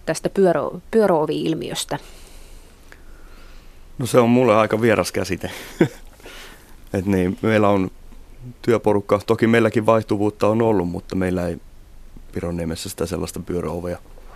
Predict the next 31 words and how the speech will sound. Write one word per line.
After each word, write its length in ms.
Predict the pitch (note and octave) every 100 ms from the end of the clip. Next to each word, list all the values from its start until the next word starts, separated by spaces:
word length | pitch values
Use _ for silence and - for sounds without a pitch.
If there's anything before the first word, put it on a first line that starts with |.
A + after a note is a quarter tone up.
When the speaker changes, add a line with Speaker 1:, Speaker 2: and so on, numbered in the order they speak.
| - - - - -
Speaker 2:
ole 160 | F2+ F2
ollut. 480 | F2+ F2+ - - - - - - - - - - - - - - - - - - - - - - -
Että 240 | G2 - F2
niin, 220 | E2 F2+ - -
kuul-, 240 | C3+ B2
kuulostaa 480 | - C#3 A2+ - G2+
hirveän 320 | A2+ G#2+ G#2
ikävältä 520 | B2 A2 F2 F2 - -
se, 160 | - F#2
mut 200 | F2+ F#2 - - - -
syitähän 400 | - G2 F#2+ F#2+
voi 120 | G#2
tietysti 280 | G#2 - A2
olla 140 | G#2+
monia, 420 | A2 G#2+ F2 E2+
et 120 | D#2+
se 100 | -
ei 120 | E2+ F2
se 120 | F2+
välttämättä 500 | E2+ - F2 - F2+
oo, 160 | F2 E2+ - - - - - - - - - A#2
välttämättä 480 | A2+ - G#2 -
oo 80 | G2+
sen 220 | G2 G#2+
työpaikan 720 | G#2 A#2 F#2+ E2 E2+ E2 D#2+ - - - - - -
tai 140 | F2 -
työilmapiirin 720 | F2 E2+ E2+ D#2+ E2+ E2+ E2+
pedagogiikan 680 | E2 E2 E2+ - D#2+ E2 E2
syy, 180 | E2 E2
minkä 260 | E2+ E2+
takia 320 | F2 F2 -